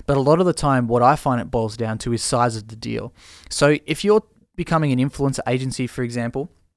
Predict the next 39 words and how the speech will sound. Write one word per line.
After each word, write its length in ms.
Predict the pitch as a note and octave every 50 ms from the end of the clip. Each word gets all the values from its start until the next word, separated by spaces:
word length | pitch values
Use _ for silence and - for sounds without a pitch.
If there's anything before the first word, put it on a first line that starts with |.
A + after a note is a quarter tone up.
| _ _ _ _ _ -
and 140 | - C#3+ C3+
a 40 | C#3
company 340 | - D#3 D#3+ D#3 E3 D3 C3+
comes 240 | - C#3+ C3+ C3 -
to 100 | - A#2+
you 60 | A#2+
and 120 | A#2+ A#2
says, 180 | - B2 A2+ -
"Hey, 280 | - C3 C3 C3 B2 - - - - - - -
I 60 | -
really 240 | B2 C3+ D3+ D#3 D3+
wanna 180 | C#3 C#3+ C#3
work 300 | B2+ A#2+ B2+ C3 C3 -
with 180 | C3+ A#2+ - - _ _ -
X 180 | B2 A#2 -
talent 320 | - - C3+ B2+ C#3 C#3 C3+
of 80 | A#2+
yours. 400 | B2+ B2+ C#3 F3+ G#3+ A#3 - - - - - - - -
We 100 | B2+ B2
wanna 220 | A#2+ C3 C3 C3
do 200 | A#2+ B2+ B2 A#2
this 200 | A2 A#2+ - -
one 200 | C3 B2+ C#3 D3
project, 540 | - - D#3 C3 C3+ C3+ D3 F#3 - - - -
but 140 | - C3 -
we've 140 | B2+ A#2+ A#2
got 100 | C3+ C3
a 60 | A#2+
budget 320 | A2 - B2 B2 B2 B2 A#2
of 80 | G#2+
a 60 | A#2
thousand 460 | G#2 - - B2 A#2+ C3 B2 - C3 A#2+
dollars 300 | B2 A#2 A#2 A2+ A2+ A#2
U 140 | B2 A#2+
S 140 | A#2+ A2+ -
D, 240 | - C3+ D#3 G#3 B3 - _ - - - - -
and 220 | - - B2+ B2+ B2
your 160 | D#3 F#3 F3+
cut 380 | - - - D#3 - - -